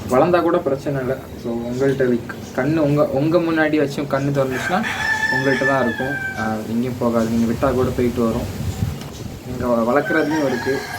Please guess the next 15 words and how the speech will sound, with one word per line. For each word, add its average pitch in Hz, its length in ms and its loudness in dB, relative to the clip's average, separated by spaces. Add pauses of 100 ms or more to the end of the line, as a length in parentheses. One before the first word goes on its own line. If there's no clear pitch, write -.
(100)
Like, 117 200 -2 (140)
ரொம்ப 165 280 2 (260)
கூட்டுக்குள்ள 160 480 4
அடைச்சி, 143 360 -2 (220)
ஆஹ், 123 180 -2
like, 123 220 -4
வளர்த்துட்டு 131 420 0 (160)
விட்டீங்கன்னு 131 460 -2
வைங்களேன், 123 360 -2 (1120)
இதான் 139 260 4
எஸ்கேப்னு 139 440 -2
சொல்லிட்டு 127 280 -2
எஸ்கேப் 120 300 -4
ஆயிடும். 127 260 -2
நீங்க 139 160 0